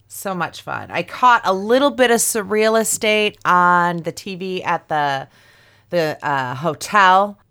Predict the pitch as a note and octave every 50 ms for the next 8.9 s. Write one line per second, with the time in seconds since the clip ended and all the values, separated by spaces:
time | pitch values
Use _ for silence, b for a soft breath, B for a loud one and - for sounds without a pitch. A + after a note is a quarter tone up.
0 | _ - E3+ F3+ - - - A#3+ A#3+ B3+ C4 A3+ - _ _ _ _ _ _ _
1 | _ _ _ - F#3 F3+ A3 A#3+ A3+ A3 F#3+ F#3 F3+ - - E3 D3 D3+ C3+ B2
2 | - - - C3+ A2+ C3+ C3 A#2 G2+ F#2 - - A2 - - - G1+ F#2+ C3 E3
3 | F#3 F#3 F3+ E3 - D#3+ C3 - C3+ C#3 - - B2+ B2 A2+ G2+ G#2 A2+ A#2 -
4 | - - - C#3+ B2 A#2 A#2 A#2 G#2+ G#2+ A2+ A2+ - - B2 G#2+ G#2 - - _
5 | - A#2+ E3+ F#3+ F3+ B2 A2+ A2+ A#2+ A2+ G2 G2+ - A#2 G#2+ - A#2+ G#2+ G2+ -
6 | - - A2 G#2 F2 G#2+ A2+ G#2+ A#2+ A#2 A2+ A2 A2 - A2+ - - A#2+ A#2 -
7 | - _ B B B B B B B B B B B B _ _ _ - A#2+ B2+
8 | C#3+ E3 F3 - F#3+ F#3 F3+ F3 F3 E3+ E3 D#3+ D#3+ D#3+ D#3+ D#3+ D#3+ D#3+